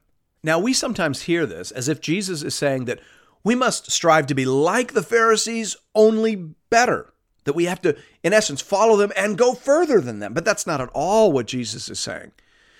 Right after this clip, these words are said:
Jesus is saying that the scribes and Pharisees have gotten off track.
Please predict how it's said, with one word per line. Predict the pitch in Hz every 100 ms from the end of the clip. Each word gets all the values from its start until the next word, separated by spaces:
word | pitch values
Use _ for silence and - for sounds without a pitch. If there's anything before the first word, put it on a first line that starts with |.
| _ _ _
Jesus | 127 254 247 202
is | 156
saying | 165 196 151
that | 123
the | 131
scribes | - 151 180 175 -
and | 135 127
Pharisees | - 190 190 - 131 117 -
have | - 131
gotten | 143 127 127 -
off | 110 - -
track. | - - 180 180 -